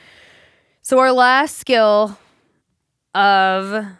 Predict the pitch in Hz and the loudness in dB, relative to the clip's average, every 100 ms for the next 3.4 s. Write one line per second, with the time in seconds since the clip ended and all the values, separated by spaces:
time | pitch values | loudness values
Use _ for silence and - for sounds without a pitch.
0 | _ - 185 208 - 214 208 185 175 160 | _ -14 -8 -6 -4 -4 -4 -8 -8 -10
1 | - 151 147 160 170 165 _ _ _ _ | -12 -14 -14 -14 -18 -20 _ _ _ _
2 | _ _ - 208 170 214 202 185 175 - | _ _ -12 -12 -8 -8 -8 -8 -10 -12
3 | 185 160 139 - | -12 -12 -14 -18